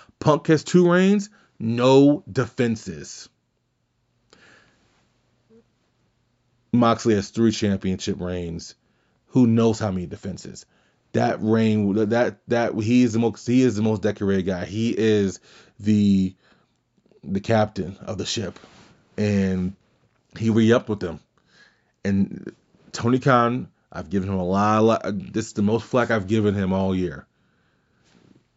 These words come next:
But re-signing Jericho and re-signing Moxley was im-, was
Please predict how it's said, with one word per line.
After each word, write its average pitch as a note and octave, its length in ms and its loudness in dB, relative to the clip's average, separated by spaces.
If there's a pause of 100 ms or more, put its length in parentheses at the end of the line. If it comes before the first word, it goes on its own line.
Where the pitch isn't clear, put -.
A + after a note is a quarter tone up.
(180)
But G2 140 2
re-signing A#2 500 2
Jericho G#2 640 2
and F#2+ 200 -2
re-signing G#2 460 -2 (100)
Moxley F#2 580 -4 (440)
was G#2 280 -4 (320)
im-, A2 340 0 (440)
was A2 240 0